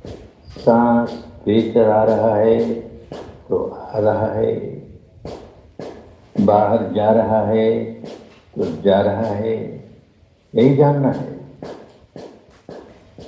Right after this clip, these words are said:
बस इसे जानते रहें, निरंतरता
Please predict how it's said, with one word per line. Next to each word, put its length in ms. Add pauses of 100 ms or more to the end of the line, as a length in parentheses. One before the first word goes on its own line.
(460)
बस 360
इसे 280
जानते 460
रहें, 320 (120)
निरंतरता 1000